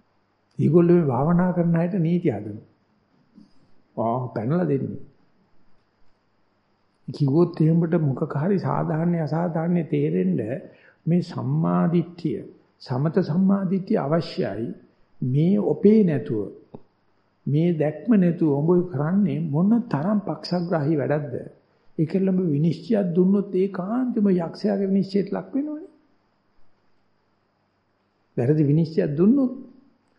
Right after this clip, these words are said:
මේ කොයි කෙනෙක් පව් කෙරුවත් විනිශ්චය කරන මිනිහ කොටහක් ගන්නවා.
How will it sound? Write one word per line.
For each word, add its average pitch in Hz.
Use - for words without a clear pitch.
මේ 185
කොයි 170
කෙනෙක් 196
පව් 202
කෙරුවත් 185
විනිශ්චය 196
කරන 208
මිනිහ 226
කොටහක් 170
ගන්නවා. 104